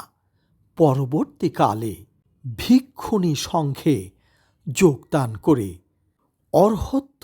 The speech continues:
লাভ করেন। দেবদত্তের প্ররোচনায় বিম্বিসারের পুত্র অজাতশত্রু তাকে হত্যা চেষ্টা করেন। বুদ্ধের মতাদর্শে বিশ্বাসী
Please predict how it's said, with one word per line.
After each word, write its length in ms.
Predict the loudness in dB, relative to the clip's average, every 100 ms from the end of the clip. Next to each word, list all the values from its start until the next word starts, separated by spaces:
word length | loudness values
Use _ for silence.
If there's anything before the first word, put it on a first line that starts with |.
| -2
লাভ 240 | -2 -4 -6
করেন। 300 | -4 -2 -4 -8 -18 _ _ _ _ -20 -20 -10 -2 4
দেবদত্তের 1160 | 4 4 2 -2 -6 -2 -2 -4 0 2 4
প্ররোচনায় 880 | 2 0 2 0 0 -2 -2 -4 -6 -14 _ _ _ _
বিম্বিসারের 920 | -4 2 2 2 0 -2 0 0 0 -2
পুত্র 400 | -4 -4 -4 0 2 2 -6 _ _ _ _
অজাতশত্রু 1080 | -2 -2 -2 -2 -4 -6 0 0 0 0 0 0 -10 _ _ _ _
তাকে 500 | -2 -2 -2 -4 -4 -14 _ _ _ _
হত্যা 580 | -2 0 0 -2 0 0
চেষ্টা 460 | 0 -4 -4 -8
করেন। 380 | -6 -2 -2 -4 -10 -18 _ _ _ _ _ _ _ _ _ -4
বুদ্ধের 580 | 2 2 2 -4 -2 0
মতাদর্শে 1000 | 0 0 -2 -4 -2 -2 -2 -4 0 0
বিশ্বাসী 1040 | 0 -4 -4 -6 -4 -4 -4 -6 -6 -6